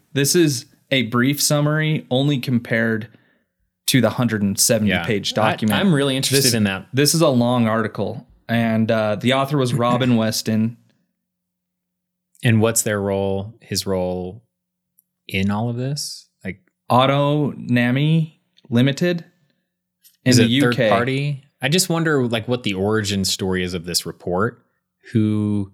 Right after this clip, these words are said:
Speaker 2: was interested in this and why was it publicly released? That's what I'm curious about.
Speaker 1: Well, I mean, a lot of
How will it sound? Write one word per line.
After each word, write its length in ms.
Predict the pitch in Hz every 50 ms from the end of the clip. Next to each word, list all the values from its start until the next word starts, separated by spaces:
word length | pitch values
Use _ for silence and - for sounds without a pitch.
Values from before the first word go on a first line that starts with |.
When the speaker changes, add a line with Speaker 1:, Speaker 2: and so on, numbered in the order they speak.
| _ _ _ _ _ _ _ _ _ _
Speaker 2:
was 180 | - 208 196 - - -
interested 680 | 123 120 120 - - 107 - - 95 85 80 85 90 - _ _ _ -
in 200 | 104 92 92 92
this 240 | 92 95 90 -
and 120 | 95 92 90
why 180 | 90 95 95 95
was 180 | 95 92 85
it 140 | 85 82 -
publicly 360 | - - 87 90 85 - -
released? 600 | 76 76 78 78 80 80 78 - - - - _ _ _ _ _ - 95 90 - - _
That's 280 | - 107 110 113 - -
what 180 | 107 101 101 92 - _ _ _ _ _ _ _ _ - - -
I'm 120 | 92 90
curious 400 | - - 98 90 87 85 - -
about. 320 | 80 82 82 82 80 - - _ _ _ -
Speaker 1:
Well, 200 | 139 147 156 160
I 100 | 156 156
mean, 200 | 156 156 156 151
a 100 | - -
lot 240 | 135 135 135 143 147
of 320 | 143 135 120 113 - -